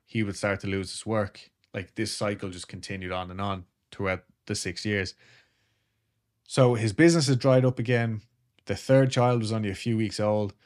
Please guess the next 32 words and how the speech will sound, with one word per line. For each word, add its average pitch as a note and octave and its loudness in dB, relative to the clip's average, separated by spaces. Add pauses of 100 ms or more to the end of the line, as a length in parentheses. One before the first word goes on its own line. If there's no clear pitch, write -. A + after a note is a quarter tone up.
(540)
And G#2+ -4
when A#2 4
he A#2 6
looked C#3+ 4
down, A#2+ 4 (1080)
he B2+ 0
saw A2 4
a G#2 2
sharp A2 2
knife G2+ -4 (520)
just G2 -8
right G#2 0
next F#2+ -6
to G2 -8
his F2+ -6
arm. F2 -6 (640)
Now, G2+ -2
initially, A2+ 2 (580)
he - -4
was G#2+ 0
just A2 -4
mad G#2 2
at E2+ -6
Liz G2+ -2
for - -10
leave-, F#2+ -4
leaving A2 -2
something F#2 -8
like F#2 -6
this F#2 -8
out F#2+ -6
where F2 -8